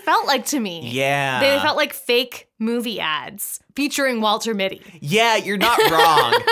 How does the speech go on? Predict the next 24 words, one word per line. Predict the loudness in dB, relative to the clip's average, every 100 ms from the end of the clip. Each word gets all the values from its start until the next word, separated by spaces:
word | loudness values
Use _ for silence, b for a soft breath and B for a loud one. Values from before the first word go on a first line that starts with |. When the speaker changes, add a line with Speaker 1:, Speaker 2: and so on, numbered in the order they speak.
| 0
Speaker 2:
I | 2 2
didn't | 0 -4
feel | -4 -2 0
that | 2
way | 2 0
necessarily | -2 -4 -2 -2 -2
until | -4 -4 -4 -2 -2 -2
this, | -2 -2 -4
which | -6 -4
felt | -2 -2
specifically | -4 -6 -4 -2 -4 -4 -4
poking | -2 -4 -4 -4
fun | -2 -2
at | -2 -6
Hollywood, | -4 -4 -4 -4 -2 -2 -2
which | -6 -8
is | -8
what | -8 -8
Tropic | -6 -6 -6 -10
Thunder | -10 -8 -8
is | -8
all | -8 -8
about. | -8 -10 -6 -4 -4
Speaker 1:
Yeah. | -2 0 0 0 -2